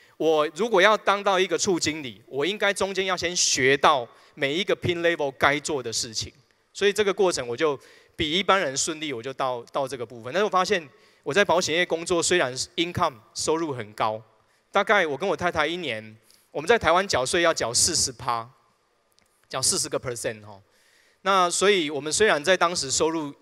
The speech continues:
一年大概也算港币大概有一百二十万港币，可是你想想看，我们给政府多少钱了哈？那再来就是那个过程，我们今年收入很好，明年业绩就怎么样？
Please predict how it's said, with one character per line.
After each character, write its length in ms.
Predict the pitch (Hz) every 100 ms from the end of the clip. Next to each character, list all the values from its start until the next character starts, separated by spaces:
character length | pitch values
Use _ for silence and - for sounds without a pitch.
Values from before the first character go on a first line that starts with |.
| _ -
一 120 | 202
年 220 | 180 131
大 140 | 139 165
概 100 | 175
也 140 | 131
算 240 | - 165
港 180 | 143 113
币 140 | 131 151
大 100 | 143
概 100 | 143
有 80 |
一 100 | 120
百 220 | 156 113 117
二 120 | 143
十 140 | 120
万 160 | 135 123
港 200 | 110 104
币， 220 | 123 101 _ _ -
可 80 |
是 120 | 135 185
你 40 |
想 180 | 143 160
想 60 |
看， 160 | 143 151
我 80 | 120
们 140 | 120
给 320 | 120 113 104 98 _ -
政 180 | 170 139
府 140 | 117
多 140 | 127
少 180 | 127 110
钱 180 | 110 98 95
了 80 | 95
哈？ 160 | 98 95 _ _ _ _ _ _ _
那 280 | 170 170 156
再 120 | 185
来 160 | 175 135
就 80 |
是 320 | 165 170 165 127 _ _ _ _ _ -
那 100 | 208
个 100 | 190
过 160 | 208
程， 240 | - 131 127
我 80 |
们 260 | 127 127 120 113 _ _ _ _ _ _ _ _ _ _ _ _ _ _ _
今 200 | - 226
年 180 | 180 143
收 160 | 175
入 160 | 180 170
很 180 | 143 135
好， 240 | 127 101 - _ _
明 220 | 143 175
年 400 | 226 139 110 110 113 _ _
业 160 | 196 185
绩 220 | 160 165
就 120 | 165
怎 120 | 135
么 100 | 113
样？ 160 | 113